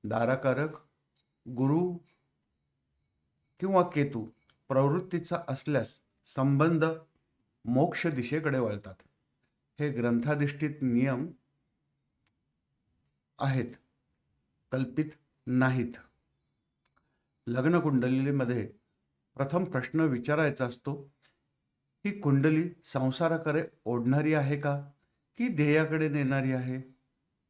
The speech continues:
येथे लग्न स्तरावर हे स्पष्ट होते की भौतिक स्थैर्य, गृहस्थी, कौटुंबिक विस्तार हे मुख्य केंद्र नाही.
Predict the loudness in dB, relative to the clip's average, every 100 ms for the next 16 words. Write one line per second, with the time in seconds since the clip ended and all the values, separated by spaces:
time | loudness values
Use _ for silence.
0 | _ _ -20 _ _ _ _ _ -8 -8
1 | -2 -2 -2 -8 _ _ -8 -4 0 0
2 | 0 0 -2 0 0 -2 -6 _ _ -10
3 | -10 -4 -6 -4 -2 -2 -2 -6 -8 _
4 | _ _ _ -10 -8 -4 -4 -2 -4 -4
5 | 0 2 2 0 -4 -6 _ _ _ _
6 | -2 2 2 0 -2 -2 -4 _ _ _
7 | -6 -2 -2 -2 -2 -2 -2 -4 -4 -2
8 | -2 -2 -10 _ _ _ -6 -2 -2 -2
9 | -2 -4 -2 -2 2 4 4 2 -4